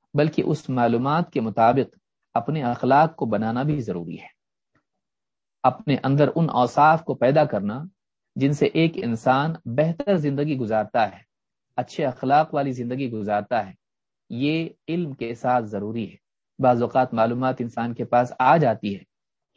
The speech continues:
لیکن وہ اخلاق نہیں آتے ہیں جو علماء سے، عوام سے، اپنے سے بڑوں سے، اپنے سے چھوٹوں سے اس کو نب-، نبھانا ہے،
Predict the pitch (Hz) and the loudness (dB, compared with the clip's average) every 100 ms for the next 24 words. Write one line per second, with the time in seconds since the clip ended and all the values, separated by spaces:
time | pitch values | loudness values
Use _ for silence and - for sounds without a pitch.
0 | - 127 143 135 120 - 131 156 151 143 | -4 0 2 4 2 4 4 4 2 -2
1 | 127 107 92 110 135 143 - 131 131 123 | 0 0 -2 -4 -2 -4 -2 0 0 0
2 | 117 110 117 107 - 107 120 139 131 - | -4 -6 -6 -4 -2 2 4 4 0 -4
3 | 117 101 - _ _ _ - - 127 131 | -2 -2 -4 _ _ _ -4 -2 -2 -2
4 | 110 113 151 143 131 110 113 110 113 123 | -2 0 0 -2 -6 -6 -8 -8 -4 -2
5 | 151 170 165 160 135 123 113 - 92 - | 0 0 0 -2 -2 -2 -2 -6 -10 -4
6 | 117 107 104 123 151 110 | -2 0 2 2 4 0